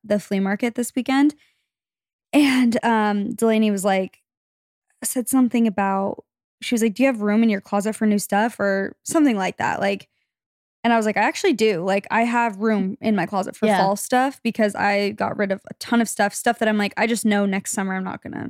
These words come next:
Speaker 1: even want this,
Speaker 2: Exactly.
Speaker 1: whatever." And I was like, "That is such a good feeling." I think that's why I felt comfortable, like, buying stuff at
Speaker 2: Mm-hmm.
Speaker 1: the flea market, not to, like, now fill up my closet again with unnecessary things, 'cause I was very intentional too about what I bought.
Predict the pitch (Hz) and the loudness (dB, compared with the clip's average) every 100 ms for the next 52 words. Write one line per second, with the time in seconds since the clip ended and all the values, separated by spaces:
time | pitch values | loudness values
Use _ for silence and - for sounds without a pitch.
0 | 233 - 202 - 240 247 247 240 180 196 | -10 -4 -2 2 2 2 2 2 0 0
1 | 196 196 285 294 _ _ _ _ _ _ | 0 0 -2 -4 _ _ _ _ _ _
2 | - 262 247 233 233 - 214 302 - 240 | 2 2 2 0 -2 0 0 0 0 -2
3 | 226 220 208 - 208 202 202 220 254 254 | -2 -2 -2 -2 -2 0 0 0 0 2
4 | 294 254 233 226 226 - - 208 226 214 | 2 2 0 0 -2 -4 -4 -4 -2 0
5 | 233 220 - _ _ - 190 202 262 185 | 2 0 -2 _ _ -4 0 4 4 6
6 | 196 180 180 208 214 214 233 233 294 269 | 4 2 0 0 0 2 0 2 2 2
7 | 320 - _ - 220 202 208 190 - - | 0 -2 _ 0 0 2 0 -2 -4 -2
8 | 226 208 - 196 196 190 190 202 220 226 | 2 2 0 -4 -4 -2 -2 -2 0 2
9 | 214 - 226 208 196 196 - 196 196 190 | 0 0 0 0 -2 -4 -4 -4 -4 -4
10 | 196 247 294 - _ _ 254 254 226 233 | 0 0 0 -6 _ _ 0 2 2 0
11 | 233 196 196 196 208 196 190 196 196 - | 0 -2 -2 -4 -4 -6 -4 -4 -4 -4
12 | 208 208 - 185 196 196 190 196 202 269 | -2 -2 0 0 0 -2 -2 -2 -2 -2